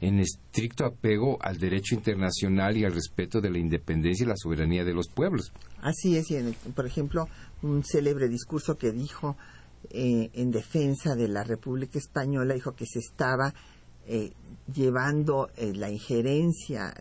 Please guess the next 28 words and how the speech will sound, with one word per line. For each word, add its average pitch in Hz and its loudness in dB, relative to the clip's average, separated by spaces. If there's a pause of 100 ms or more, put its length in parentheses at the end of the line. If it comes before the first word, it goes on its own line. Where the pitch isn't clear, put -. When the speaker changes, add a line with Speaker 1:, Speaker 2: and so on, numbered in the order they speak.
Speaker 2:
de - -14 (520)
los 82 -14 (460)
fascistas 110 -8
ahí 113 0
a 107 -2
España 156 0 (540)
y 170 -2
que 170 2
se - -2
estaba 135 0 (200)
aplazando 147 2 (440)
la 123 0
guerra 127 2
mundial, 151 2
pero, 120 4
eh, 101 -2
pues 113 -4
que, 110 -4
este, 120 -4 (120)
era 131 2 (160)
obvio 156 2
que 123 -2
esta 135 -2
iba 143 2
a 147 0
venir, 220 4 (400)
y 233 2
después 190 4